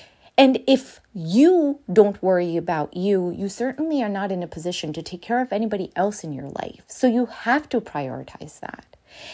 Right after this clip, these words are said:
And one thing that a lot of people need to work on is not feeling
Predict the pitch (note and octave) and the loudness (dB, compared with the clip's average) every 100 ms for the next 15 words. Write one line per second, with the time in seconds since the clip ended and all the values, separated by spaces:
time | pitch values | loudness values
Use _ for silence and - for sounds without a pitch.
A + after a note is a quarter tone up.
0 | C4+ - B3 A3+ A3+ - _ _ - F3+ | -10 4 8 8 4 -2 _ _ -2 6
1 | A#3+ D4+ D4 - B3+ F3+ E3 G3+ _ - | 8 8 4 0 0 0 -8 -14 _ -10
2 | F3 E3+ D#3+ D#3 D3+ D3+ - - F#3 A3 | -2 -2 0 -2 -4 -6 -18 -6 -2 -2
3 | D4 D4 B3+ A3 G3 F3 D#3+ F#3 B3 - | -2 -4 -4 -2 -4 -6 -8 -6 -6 -8
4 | D#3+ D3+ D3+ - E3 D#3+ D#3+ D#3 C#3+ - | -8 -6 -6 -6 -4 -2 -2 -4 -8 -16
5 | - F3 A#3 - - - B3 C4 C#4 B3 | -8 -2 -2 -4 -10 -8 -2 0 2 2
6 | C#3+ | -2